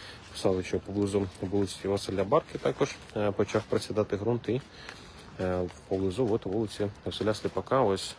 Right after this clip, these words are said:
загальний фасад будинку. І прямо поблизу під'їзду ось, е, траншея починає набиратися вода, і вона ж, звісно, стікає у-,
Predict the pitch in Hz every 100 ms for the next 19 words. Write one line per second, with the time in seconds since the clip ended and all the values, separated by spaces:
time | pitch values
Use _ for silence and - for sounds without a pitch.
0 | - 92 95 95 95 90 107 - 165 139
1 | 127 127 123 113 - - - - - 123
2 | - 113 101 92 - - 98 98 95 -
3 | 98 139 135 90 113 - - - - 95
4 | 92 92 - - - - - - 101 -
5 | 135 127 - 104 - 110 113 95 95 104
6 | - 98 98 - - - - - - 92
7 | 95 147 107 92 95 101 92 98 98 -
8 | 92 - - - 98 92 90 92 -